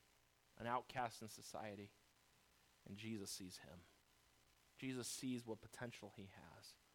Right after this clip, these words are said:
And Jesus, "Hey, follow me." And he followed the Lord. Then all of his unsaved friends, "Hey, hey, Jesus, you wanna come to my house?" "Sure. I'm gonna invite some friends over."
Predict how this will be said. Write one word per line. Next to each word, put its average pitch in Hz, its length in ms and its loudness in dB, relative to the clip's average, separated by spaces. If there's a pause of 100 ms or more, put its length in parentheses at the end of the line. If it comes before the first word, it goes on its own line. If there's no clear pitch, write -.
(420)
And 107 140 2
Jesus, 120 760 4 (380)
"Hey, 110 200 0 (320)
follow 120 280 10
me." 104 260 2 (1120)
And 101 100 -6
he 104 180 0 (540)
followed 98 320 4
the 110 100 2
Lord. 92 320 0 (1000)
Then 117 120 8
all 131 220 12
of 127 80 8
his 131 260 8
unsaved 131 540 6
friends, 117 600 2 (100)
"Hey, 147 380 2
hey, 139 140 0
Jesus, 160 400 2
you 151 60 2
wanna 143 140 4
come 160 80 4
to 156 40 6
my 147 120 8
house?" 170 240 8
"Sure. 202 340 6 (500)
I'm - 60 2
gonna 196 80 10
invite 185 260 12
some 175 140 4
friends 185 300 12
over." 120 340 10